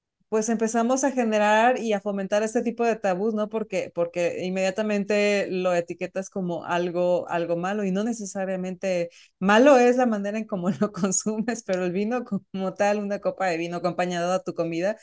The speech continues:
pues no necesariamente es algo malo, a menos que tengas un problema, obviamente, porque hay gente que incluso no puede ni siquiera, este, ingerir alcohol o cosas por el estilo, ¿no? Pero,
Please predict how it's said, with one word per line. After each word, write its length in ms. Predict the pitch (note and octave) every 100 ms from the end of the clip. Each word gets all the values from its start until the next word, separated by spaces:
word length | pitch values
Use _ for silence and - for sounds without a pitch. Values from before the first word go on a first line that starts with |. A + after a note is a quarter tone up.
| - _ -
pues 160 | F#3+
no 100 | F#3
necesariamente 640 | G#3+ B3+ G3+ G3+ G3+ G#3+ A#3+
es 100 | G#3+
algo 240 | G3+ D#3+
malo, 420 | D#3+ A3 A3 G#3 _ -
a 100 | F#3+
menos 300 | G3 G#3 G#3+
que 100 | G3
tengas 320 | G#3+ G3+ G3
un 80 | A3
problema, 520 | A3 G#3+ G#3+ G3 G3+
obviamente, 380 | G3 G#3 F#3 G#3
porque 220 | A3 A3+
hay 60 | D3
gente 260 | F3 E3+ E3+
que 80 |
incluso 300 | E3+ E3+ E3+
no 160 | F3 D#3+
puede 200 | F3 E3+
ni 100 | D#3+
siquiera, 500 | D#3 - D#3+ D3+ -
este, 340 | - D3 - D3
ingerir 360 | C#3 D3+ D#3+
alcohol 400 | D#3+ D#3 G#3+ G#3
o 80 | D#3+
cosas 300 | D#3+ E3 E3
por 120 | E3+
el 100 | E3
estilo, 380 | E3+ - A3 F3+
¿no? 200 | E3+ F#3+
Pero, 300 | F3 D#3+ D3+